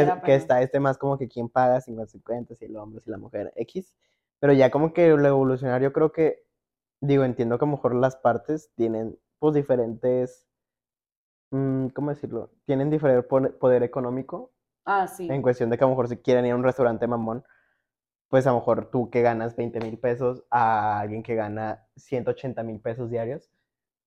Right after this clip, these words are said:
Speaker 2: pues se entiende que alguien va a pagar esa,
Speaker 1: ¿Quién
Speaker 2: esa
Speaker 1: ganará
Speaker 2: cena.
Speaker 1: ciento ochenta mil pesos?
Speaker 2: Sí, hay gente.
Speaker 1: ¿Quién?
Speaker 2: Yo.
Speaker 1: <laughs>
Speaker 2: De Carlos Slim.
Speaker 1: Ah, bueno.
Speaker 2: De,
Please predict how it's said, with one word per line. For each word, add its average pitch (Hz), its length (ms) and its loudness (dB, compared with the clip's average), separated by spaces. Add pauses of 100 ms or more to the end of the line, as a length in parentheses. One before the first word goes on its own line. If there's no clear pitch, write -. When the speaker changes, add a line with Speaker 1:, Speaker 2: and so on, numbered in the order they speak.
(360)
Speaker 2:
pues 135 200 4
se 131 80 -2
entiende 123 460 2
que 127 140 4
alguien 120 280 2
va 117 80 6
a - 80 0
pagar 117 260 2
esa, 113 540 -6 (220)
Speaker 1:
¿Quién 127 140 -4
Speaker 2:
esa 123 160 -2
Speaker 1:
ganará 123 340 -2
Speaker 2:
cena. - 20 -12
Speaker 1:
ciento 101 280 -18
ochenta 202 300 -20
mil 180 120 -16
pesos? - 160 -20
Speaker 2:
Sí, - 240 -16
hay - 160 -14
gente. - 200 -20 (300)
Speaker 1:
¿Quién? 160 500 -20 (560)
Speaker 2:
Yo. 120 140 -14 (600)
Speaker 1:
<laughs> - 280 6
Speaker 2:
De 95 160 -4 (540)
Carlos 117 300 0
Slim. - 120 -6 (580)
Speaker 1:
Ah, 240 160 -2
bueno. 226 420 -10
Speaker 2:
De, 139 320 -4